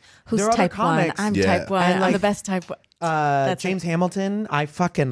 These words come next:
Speaker 2: love. And,
Speaker 1: Yes.
Speaker 2: like, when I got diagnosed, he, like, took me out to brunch and he was like, "Here's the
Speaker 1: Aw.
Speaker 2: thing, like, no, this could be really different." And he,
Speaker 1: Mm-hmm.
Speaker 2: he's been so nice. There's, um,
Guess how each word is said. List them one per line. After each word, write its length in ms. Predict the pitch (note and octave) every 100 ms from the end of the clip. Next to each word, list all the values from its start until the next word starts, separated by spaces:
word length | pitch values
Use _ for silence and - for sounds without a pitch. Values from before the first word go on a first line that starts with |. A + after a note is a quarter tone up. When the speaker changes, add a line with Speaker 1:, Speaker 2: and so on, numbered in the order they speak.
| A#2
Speaker 2:
love. 280 | A#2+ D3 G#3
And, 80 | F3+
Speaker 1:
Yes. 220 | E3 D#3+
Speaker 2:
like, 140 | C3+ B2+
when 80 | C3
I 80 |
got 140 | D3+ F3+
diagnosed, 460 | F3+ F3 F3 F3+
he, 100 | D#3
like, 160 | B2+ A#2
took 180 | E3+ -
me 100 | F3
out 100 | F3
to 60 | E3+
brunch 480 | E3+ E3 E3+ D#3+
and 100 | C#3
he 120 | B2 A#2
was 160 | A#2
like, 160 | A#2 A2+
"Here's 200 | C3 D3
the 60 | G#3+
Speaker 1:
Aw. 360 | G#3+ G#3 F#3
Speaker 2:
thing, 320 | F3 F3 F3 E3+
like, 260 | C3 -
no, 220 | C3+ C3+
this 200 | C#3 C3
could 120 | C3+ C3+
be 60 |
really 360 | A#2+ B2+ D3+ G3+
different." 320 | F3+ F3 E3
And 80 | C#3+
he, 140 | C#3 B2+
Speaker 1:
Mm-hmm. 300 | G3 F#3 F3+
Speaker 2:
he's 140 | D3+
been 160 | B2+ A#2
so 300 | A#2 C#3 D#3
nice. 480 | F3 D#3 D#3 D#3 -
There's, 380 | C#3+ B2+ - - -
um, 640 | B2+ A#2+ A2+ A2+ A#2+